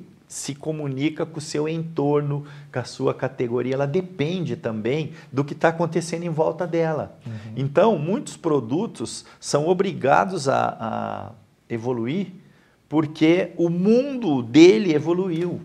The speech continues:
Speaker 1: e
Speaker 2: Uhum.
Speaker 1: mexeu. E se ele não faz nada, muitas vezes ele vai ficando pra trás.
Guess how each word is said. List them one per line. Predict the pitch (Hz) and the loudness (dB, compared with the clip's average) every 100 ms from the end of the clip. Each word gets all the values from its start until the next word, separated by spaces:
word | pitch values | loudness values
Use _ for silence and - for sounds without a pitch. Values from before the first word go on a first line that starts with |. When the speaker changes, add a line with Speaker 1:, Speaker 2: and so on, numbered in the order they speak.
| - | -12
Speaker 1:
e | 131 | -8
Speaker 2:
Uhum. | |
Speaker 1:
mexeu. | 143 117 110 147 143 123 | -6 -6 -6 -4 -4 -6
E | |
se | 113 165 | -6 -4
ele | 190 | -2
não | 196 | -4
faz | 185 160 120 | -4 -4 -4
nada, | 127 147 190 139 | -4 -4 -4 -4
muitas | 123 147 170 | -6 -2 -2
vezes | 151 165 | 0 -2
ele | 185 | 0
vai | 170 165 | 0 -2
ficando | - 156 156 | -2 -6 -4
pra | 180 | -2
trás. | 175 - 117 | -2 0 -2